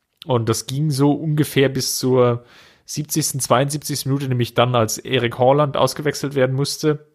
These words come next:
Ähm, verletzt, für ihn ging es nicht mehr weiter und dann kam Rehner. Und das war aus meiner Sicht, glaub ich, dann der größte Bruch in diesem, in dieser Partie,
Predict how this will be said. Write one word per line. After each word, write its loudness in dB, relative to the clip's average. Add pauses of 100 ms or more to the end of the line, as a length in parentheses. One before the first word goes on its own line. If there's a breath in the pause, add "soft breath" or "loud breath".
(720)
Ähm, -2
verletzt, -2
für -4
ihn -4
ging -6
es -6
nicht -2
mehr 2
weiter 4
und 0
dann -2
kam -2
Rehner. 2 (1040 loud breath)
Und 0
das 0
war 6
aus 2
meiner 4
Sicht, -2
glaub 4
ich, -2
dann 2
der 4
größte 2
Bruch -2
in 0
diesem, -2 (580)
in -6
dieser 0
Partie, -6